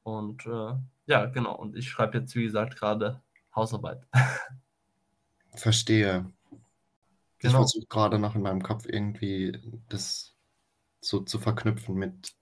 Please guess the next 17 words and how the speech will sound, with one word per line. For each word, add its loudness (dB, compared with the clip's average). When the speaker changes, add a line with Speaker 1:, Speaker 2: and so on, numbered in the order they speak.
Speaker 1:
<laughs> -
Speaker 2:
mit 8
was -2
ich 4
in 8
der 6
Politikwissenschaft 4
geschrieben -2
habe. 0
Speaker 1:
Ja. 6
Speaker 2:
Ich -4
glaube, 6
dass 2
der 4
Aufbau 2
so 0
'n, -2